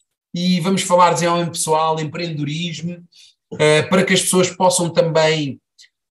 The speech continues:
eh, tirar os seus negócios, tirar as suas ideias, perdão, do papel e aplicarem, eh, para descobrir o seu propósito,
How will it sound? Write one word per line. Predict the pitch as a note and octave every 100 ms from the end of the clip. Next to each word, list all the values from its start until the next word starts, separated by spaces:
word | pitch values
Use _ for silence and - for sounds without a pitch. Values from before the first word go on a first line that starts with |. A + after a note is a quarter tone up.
| _ _ -
eh, | D3+ D3 C#3+
tirar | - E3 F3 F3
os | D#3
seus | F3+ C#3
negócios, | D3+ C#3+ E3 E3 - C#3+ A#2+ D3 C3+
tirar | E3 E3
as | D#3+
suas | E3+ D#3+
ideias, | D#3+ D#3+ D3 D3 - - G#2 - - - - - - _
perdão, | - D3+ D3+ D3+
do | E3
papel | E3+ - D#3 D#3+ D#3+
e | D#3 D3+
aplicarem, | C#3+ D3 - D3+ D#3 D#3+ D#3 _ _ _ _ -
eh, | C#3 C3
para | E3+ E3+
descobrir | - D#3+ F3
o | E3+
seu | - E3
propósito, | D#3 D3 D#3 D3+ C#3